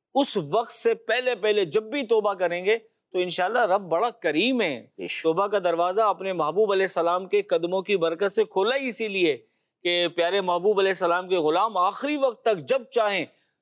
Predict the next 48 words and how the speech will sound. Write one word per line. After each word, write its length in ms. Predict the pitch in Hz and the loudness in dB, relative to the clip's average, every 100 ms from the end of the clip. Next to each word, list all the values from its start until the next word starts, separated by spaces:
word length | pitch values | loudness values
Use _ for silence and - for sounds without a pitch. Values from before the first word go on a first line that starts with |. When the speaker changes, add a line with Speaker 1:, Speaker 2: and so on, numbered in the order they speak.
| _ | _
Speaker 1:
سچی 580 | - - 294 247 339 330 | -4 -2 -2 -2 -2 -2
توبہ 320 | 269 254 240 | 2 2 2
کر 180 | 208 202 | 0 0
لیں 240 | 202 208 | 0 0
گے، 180 | 202 220 | 0 0
توبہ 320 | 214 180 190 | 0 0 0
تو 180 | 185 196 | 0 0
نصوحہ 640 | 165 143 170 - 262 262 254 | 0 0 0 0 0 0 0
نصیب 400 | 226 202 214 196 | -2 -2 -4 0
ہوگی 320 | 190 190 233 - _ _ | 0 0 -4 -6 _ _
تو 80 | 208 | -2
انشاءاللہ 640 | 208 214 - 214 202 220 247 | -2 -2 0 0 0 0 0
اللہ 240 | 247 247 226 | 0 -2 0
کے 60 | |
دربار 360 | 220 208 208 202 | 0 0 0 -2
میں 120 | 208 | -4
قبول 360 | 202 180 196 190 | -4 -2 2 2
ہوگی 220 | 185 214 | 2 0
اور 80 | 180 | 0
گناہ 280 | 151 165 156 | -2 -2 -2
بخش 300 | 123 160 156 | -2 -6 -6
دیے 140 | 135 120 | -4 -4
جائیں 260 | 107 101 | -4 -12
گے۔ 60 | 95 | -12
Speaker 2:
کریم 240 | 117 131 | -8 -4
بھائی، 200 | 123 147 | -2 0
ایس-، 300 | 139 117 - _ - | 0 -2 -6 _ -4
ایسے 460 | 135 - 170 156 | -4 -2 0 0
اسلامی 440 | 131 - 113 127 139 | 0 -2 -6 -4 -2
بھائی 200 | 117 117 | -2 -2
کو 120 | 127 | -4
یہ 100 | 127 | -4
بات 220 | 107 117 | -2 -4
سمجھنا 460 | - 117 113 117 127 | -4 -8 -6 -6 -6
چاہیے 380 | 110 107 113 123 | -4 -4 -6 -12
کہ 120 | 123 | -12
جوانی 540 | 107 101 104 107 127 | -4 -2 0 0 -2
میں 140 | 139 127 | -2 -2
تو 100 | 131 | -2
شیطان 440 | - 107 117 120 | -2 0 -2 -4
کھیلتا 340 | - 101 92 | -4 -4 -2
ہی 100 | 104 | -2
رہا 100 | 92 | 0
اس 160 | 92 - | -2 -4
کے 100 | 90 | -12
ساتھ، 220 | - - | -8 -6
Speaker 1:
ہائے 180 | 120 120 | -4 -6
ہائے۔ 260 | 104 101 | -8 -16